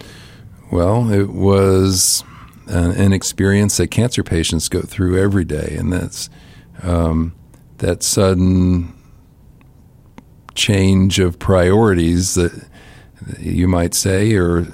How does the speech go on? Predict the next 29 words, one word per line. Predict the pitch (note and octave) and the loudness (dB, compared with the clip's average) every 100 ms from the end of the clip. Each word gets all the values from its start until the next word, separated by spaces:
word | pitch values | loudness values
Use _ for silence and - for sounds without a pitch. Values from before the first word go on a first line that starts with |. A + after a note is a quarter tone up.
| - | -14
you | E2+ F2 | -8 -6
could, | E2+ - F2 E2+ | -6 -4 -4 0
maybe | E2+ E2+ E2+ | 0 0 0
it's | E2+ - | -2 -2
a | |
better | D#2+ - F#2 F2+ | -4 -4 -2 0
analogy | F2+ E2 F2 F#2 F2+ | 0 0 0 0 0
to | F2 | 0
say | E2 F2+ E2+ | 0 0 0
it's | D#2+ - | 0 0
like | F2 E2+ - - - - | 0 -2 -8 -20 -20 -16
stepping | - - G2 G2 F2 | -6 -2 0 2 2
off | E2+ - | 2 0
a | |
curb | E2 - G#2 F#2+ F2+ E2+ | -2 0 2 2 -2 -2
while | F2+ | 0
you're | E2+ E2 | 2 0
texting | - G2 - F2 F#2 | 0 -2 0 -4 0
on | F#2 | 0
your | F2+ | 2
iPhone | F2+ A2 - E2 | 2 2 0 0
and | E2 D#2 | 0 2
getting | F2 E2+ | 2 2
hit | G2+ F#2 | 2 2
by | E2+ | 2
a | E2 | 2
bus. | F2 G#2+ C2 - F2 | 2 0 0 -2 -2
You | |
know, | D2+ D2+ | -2 -2